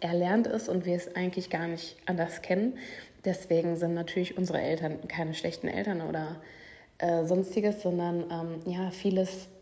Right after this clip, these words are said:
bekommt man so auf den Weg und so hat jeder Mensch im Leben seine Aufgaben, seine Päckchen und ist vor, äh,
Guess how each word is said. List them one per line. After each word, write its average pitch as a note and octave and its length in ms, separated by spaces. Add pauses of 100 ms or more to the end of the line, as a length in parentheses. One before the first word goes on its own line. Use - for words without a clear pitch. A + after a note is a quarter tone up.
bekommt G3 360
man F#3+ 120
so F3 120
auf - 180
den E3 160
Weg A3+ 260
und G#3 120
so F3+ 160
hat F3 120
jeder G#3 280
Mensch A3 480 (340)
im F#3+ 160
Leben G#3+ 540
seine F3 320
Aufgaben, F#3+ 680
seine E3 240
Päckchen G3+ 460
und F#3 240
ist - 160
vor, F3+ 300 (680)
äh, - 80